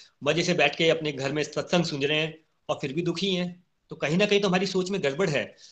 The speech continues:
तो हमें इस बात पे चिंतन करना है और इस बात को समझना है कि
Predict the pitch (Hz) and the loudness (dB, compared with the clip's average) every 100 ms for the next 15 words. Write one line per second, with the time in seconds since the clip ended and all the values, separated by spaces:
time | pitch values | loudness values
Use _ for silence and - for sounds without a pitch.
0 | _ - 170 220 - 143 170 208 254 - | _ -4 2 2 2 4 4 6 2 0
1 | 185 175 160 147 139 151 165 208 202 196 | 0 0 -2 -4 -4 -2 0 2 0 0
2 | 160 160 - 202 185 160 160 190 220 220 | 2 2 4 0 0 -2 -4 -4 -4 -8